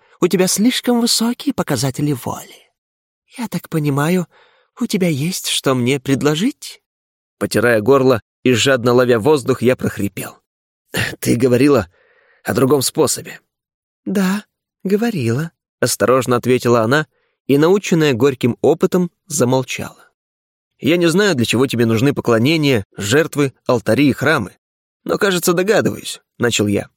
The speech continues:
«Продолжай». «Как ты уже поняла, становиться адептом или жрецом богини, которой у меня нет доверия, я не желаю. Но и ты, и я понимаем, что нужны друг другу». Кера насмешливо фыркнула.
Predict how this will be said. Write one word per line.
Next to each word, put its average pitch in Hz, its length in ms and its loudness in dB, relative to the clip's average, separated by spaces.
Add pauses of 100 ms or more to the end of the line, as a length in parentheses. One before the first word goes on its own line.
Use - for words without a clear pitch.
(420)
«Продолжай». 110 920 -8 (560)
«Как 131 200 0
ты 131 100 2
уже 120 180 4
поняла, 131 440 0 (420)
становиться 190 580 0
адептом 143 640 0
или 147 280 2
жрецом 139 540 0
богини, 120 600 0 (100)
которой 131 440 2
у 120 100 2
меня 131 220 2
нет 123 180 0
доверия, 131 560 2 (340)
я 135 240 0
не 165 100 2
желаю. 160 460 -2 (400)
Но 120 480 0
и 127 140 2
ты, 147 200 2
и 117 160 0
я 131 220 2
понимаем, 117 560 0
что 117 260 -2
нужны 135 360 2
друг 113 220 -2
другу». - 360 -8 (720)
Кера 185 440 -2
насмешливо 123 720 0
фыркнула. - 600 -6